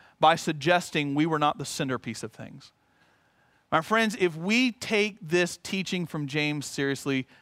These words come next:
we might experience a similar revolution of God working in our lives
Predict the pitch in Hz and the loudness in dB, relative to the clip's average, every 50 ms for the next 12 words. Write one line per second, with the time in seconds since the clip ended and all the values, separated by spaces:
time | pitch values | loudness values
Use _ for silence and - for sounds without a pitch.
0 | _ _ _ _ _ _ _ _ _ _ _ _ _ _ _ - 139 151 175 196 | _ _ _ _ _ _ _ _ _ _ _ _ _ _ _ -8 -4 0 0 2
1 | 208 202 190 190 185 180 160 - - - - 175 170 170 165 160 - 156 131 - | 2 4 4 4 2 2 0 -4 -6 -4 -2 -2 0 0 0 -2 -2 -2 -4 -4
2 | - - 180 175 175 175 170 165 156 147 139 143 143 143 143 143 139 135 131 120 | -4 -4 -2 -2 0 0 2 2 2 2 2 2 2 2 0 0 -2 -2 -2 -4
3 | - - 127 107 110 113 - _ _ _ _ _ _ _ _ _ _ _ _ _ | -6 -8 -10 -10 -10 -14 -18 _ _ _ _ _ _ _ _ _ _ _ _ _
4 | _ _ _ _ _ _ - - 139 139 135 156 151 156 156 147 139 147 151 147 | _ _ _ _ _ _ -2 -2 -2 2 4 6 6 6 4 2 0 0 0 0
5 | - 165 147 139 135 123 127 139 143 143 139 135 135 127 120 117 113 113 113 113 | 0 -2 -2 0 0 0 2 2 2 4 4 4 4 4 4 4 2 0 -2 -6
6 | - - - | -12 -16 -16